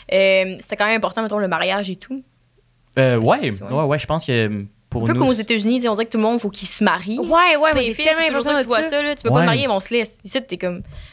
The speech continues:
Speaker 1: ben, on se peut pas te marier, mais on passe notre vie ensemble, so what,
Speaker 3: C'est
Speaker 1: c'est
Speaker 3: pas
Speaker 1: pas
Speaker 3: grave,
Speaker 1: grave,
Speaker 3: ouais.
Speaker 1: là.
Speaker 2: Non, c'est ça. Puis, ben oui, cent pour cent. Je pense que, euh, dans notre famille, il y a définitivement une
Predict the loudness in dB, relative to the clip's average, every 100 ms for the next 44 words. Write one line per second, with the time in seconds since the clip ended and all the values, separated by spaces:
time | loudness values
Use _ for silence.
0 | -6 0 0 0 -4 -6 -6 -2 2 2
1 | 2 2 2 2 2 0 -2 -6 -6 -4
2 | -4 -4 0 2 2 2 0 -2 -2 -4
3 | 0 2 2 0 0 -2 -2 -6 -2 0
4 | 0 -4 -8 -6 -4 -2 -2 -2 -4 0
5 | 0 0 -2 -10 -10 -6 -4 0 0 0
6 | 0 0 0 -4 -4 -4 -4 -2 -2 0
7 | 0